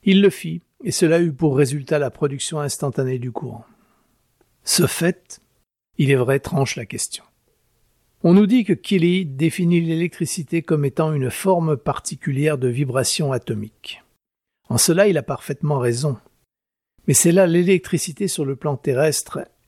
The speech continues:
et par des corrélations terrestres. Il estime que les vibrations moléculaires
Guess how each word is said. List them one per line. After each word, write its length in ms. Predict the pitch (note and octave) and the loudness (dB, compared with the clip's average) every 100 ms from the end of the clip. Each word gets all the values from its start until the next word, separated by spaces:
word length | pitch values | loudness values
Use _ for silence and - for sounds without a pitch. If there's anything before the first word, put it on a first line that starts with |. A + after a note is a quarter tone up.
| - | -6
et 100 | - | -2
par 260 | - C#3+ | 0 -2
des 120 | B2+ C3+ | -2 -2
corrélations 800 | - C3+ B2+ C3 C3 - D#3+ C3+ | 0 0 -2 -4 -2 0 0 0
terrestres. 640 | - A#2+ A#2+ - - - C3+ _ _ _ _ _ _ _ _ _ | -2 -4 -4 -8 -12 -14 -20 _ _ _ _ _ _ _ _ _
Il 100 | D#3 | 2
estime 500 | F#3 - C#4 D#4 B3 | 2 2 0 2 2
que 380 | - F#3 F#3+ - _ _ _ _ _ _ | 2 0 -2 -12 _ _ _ _ _ _
les 240 | C3+ C3+ C3+ | -6 -2 -2
vibrations 840 | B2+ F#3+ D#3 D#3+ - F3+ D#3 D3+ | 2 2 4 0 0 0 -2 -4
moléculaires 1200 | - C#3 D#3+ D#3 - D#3 C3+ C3+ B2 A2+ G#2+ G#2+ | -2 0 2 0 -2 -2 0 -2 -2 -4 -10 -16